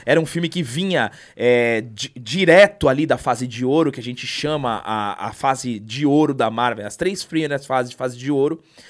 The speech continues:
Então a gente tava com uma expectativa muito boa. Só que aí já começou o show de Truman antes. Porque, ah, porque olha só, a América Chaves,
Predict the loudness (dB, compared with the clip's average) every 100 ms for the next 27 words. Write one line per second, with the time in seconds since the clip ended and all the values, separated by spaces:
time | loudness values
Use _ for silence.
0 | -20 _ -4 -2 -2 -2 -2 -2 -4 -4
1 | -8 -10 -6 -4 -4 0 4 6 4 0
2 | -20 -14 -2 0 4 2 4 2 0 -4
3 | -2 -2 0 -2 -2 -4 -4 -4 -2 -4
4 | -2 0 0 -2 -10 -8 -6 -4 0 2
5 | 2 0 -6 -8 -6 -4 -4 0 0 0
6 | -4 -4 0 2 0 -4 -6 -8 -2 -2
7 | 0 -2 -6 -12